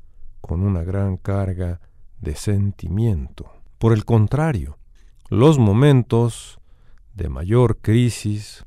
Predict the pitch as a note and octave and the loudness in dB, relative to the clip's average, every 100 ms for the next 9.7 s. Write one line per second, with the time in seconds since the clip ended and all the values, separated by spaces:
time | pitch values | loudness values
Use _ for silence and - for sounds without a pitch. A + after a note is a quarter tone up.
0 | - F#2+ G2+ G#2+ F2 D#2+ F2+ A2+ G#2+ G#2 | -12 -2 0 2 0 -4 -2 0 0 0
1 | - F#2+ F2+ - - - - E2+ D#2 D2 | -4 -6 -6 -10 -20 -20 -12 -8 -8 -8
2 | E2+ F#2+ G2 G2+ F#2+ E2+ - - - C#2 | -6 -4 -2 -2 -4 -6 -18 -14 -10 -8
3 | D#2+ G2+ A2+ A2+ G2+ E2+ D#2 F2 F#2+ F#2+ | -4 0 2 2 0 -4 -6 -4 -4 -4
4 | F#2 F#2 - F2 - - A2 A2 G2+ F2+ | -4 -8 -10 -14 -10 -2 0 2 0 -2
5 | F2 D#2 F2 G2 F#2+ - - D#2+ - - | -6 -6 -6 -4 -4 -6 -10 -10 -10 -10
6 | E2 D#2+ - A#2 A2+ F2+ E2+ - - - | -10 -8 0 2 2 0 -4 -12 -20 -20
7 | - - F2 D#2+ G2 C3+ C3 A2 A2 - | -20 -10 -6 -4 0 2 2 2 -2 -10
8 | - - A#2 - A#2+ A2+ - - D2 - | -12 -2 -2 0 0 -2 -2 -6 -6 -4
9 | - A#2 A2 G2 F#2+ - | -2 0 0 -2 -6 -12